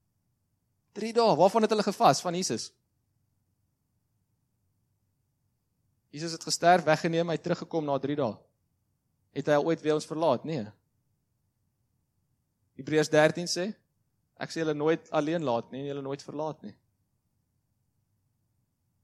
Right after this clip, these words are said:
Hy is by ons. Ons kan fees vier, ons kan gelukkig wees. Die bruidegom is hier. Die nuwe het gekom.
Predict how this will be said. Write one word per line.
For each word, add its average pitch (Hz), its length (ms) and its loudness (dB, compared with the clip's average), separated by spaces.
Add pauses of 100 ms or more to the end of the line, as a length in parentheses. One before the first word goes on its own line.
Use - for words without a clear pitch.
(2250)
Hy 147 100 -8
is 170 160 -10
by 165 180 -10
ons. 127 320 -16 (460)
Ons 165 200 -12
kan 190 120 -6
fees 196 360 -6
vier, 135 220 -4
ons 147 100 -4
kan 180 140 -2
gelukkig 185 420 0
wees. 151 160 -2
Die 143 140 -6
bruidegom 175 680 0 (300)
is 170 440 4 (320)
hier. 139 500 0 (1000)
Die 143 100 -4
nuwe 165 480 4 (300)
het 143 220 0
gekom. 127 520 -8